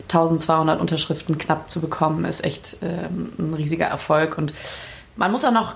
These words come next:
einmal ein großes Shoutout an das Team München, äh, jetzt von unserer Seite auch aus. <laughs> Das Münchner Team ist, glaub ich, einer unserer, ja, enthusiastischen Teams und hatte auch,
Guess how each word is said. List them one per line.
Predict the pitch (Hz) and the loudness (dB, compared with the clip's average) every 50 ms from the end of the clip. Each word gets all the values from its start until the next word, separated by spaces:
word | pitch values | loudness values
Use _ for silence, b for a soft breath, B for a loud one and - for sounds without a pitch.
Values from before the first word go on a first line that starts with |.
| - | -2
einmal | - 175 180 185 185 185 175 175 175 - | 2 2 2 4 4 4 4 4 4 2
ein | - 180 175 175 170 170 | 2 2 2 0 0 -2
großes | 170 - 190 220 226 220 190 - - - - - | -2 0 0 0 0 0 -4 -6 -6 -8 -10 -10
Shoutout | - - - 175 175 190 202 - - 175 175 175 170 - | -6 -2 4 4 4 4 6 4 4 4 4 2 0 -2
an | - 165 165 165 | -2 0 2 2
das | 156 151 151 - - - 180 | 0 0 -2 -6 -8 -8 -6
Team | - - - 175 170 165 160 170 | -6 0 2 2 4 4 2 4
München, | 165 170 175 170 170 - 160 156 170 208 254 269 - | 4 4 4 4 4 2 2 2 2 0 -2 -6 -4
äh, | - 165 156 156 | -2 0 0 0
jetzt | 156 170 - - - | 0 -2 -6 -10 -8
von | - - - | -8 -4 -2
unserer | 170 165 170 165 151 | -2 -2 0 0 2
Seite | 160 170 170 - 170 170 170 | 4 2 2 2 2 2 2
auch | 170 170 175 - - - | 2 0 -2 -6 -6 -2
aus. | 160 160 160 170 - - - | 0 0 2 0 0 -2 -2
<laughs> | - 180 170 B B B B B B B B - | -2 -2 -4 B B B B B B B B 2
Das | - 180 180 180 - | 2 4 4 4 2
Münchner | 175 175 190 220 208 233 214 196 190 | 2 4 4 4 4 4 2 2 2
Team | - - 196 190 180 | 2 0 0 2 0
ist, | 175 175 | -2 0
glaub | - 180 165 165 | 2 2 2 2
ich, | 165 - | 2 2
einer | 165 165 165 165 165 165 - | 2 2 4 4 4 4 4
unserer, | 165 170 165 160 160 160 156 151 - - - - - - - - - - | 2 2 2 2 4 4 6 6 4 2 0 -6 -8 -16 -14 -8 -4 0
ja, | 151 156 156 151 147 147 - - - | 2 4 4 4 2 2 -4 -12 -10
enthusiastischen | - - 165 165 - - - - - - - 175 160 160 165 160 170 175 - - 202 - - - 170 147 | -4 -4 -4 -4 -6 -12 -12 -12 -8 -4 -2 -2 0 2 2 2 2 0 -2 -6 -8 -8 -4 -4 -4 -4
Teams | - - 202 185 202 220 - - | -2 0 0 2 2 0 -4 -4
und | - 175 170 170 165 - | -2 0 2 2 2 2
hatte | 180 170 165 - - 165 | 0 0 2 2 4 4
auch, | 165 160 160 - | 4 4 2 0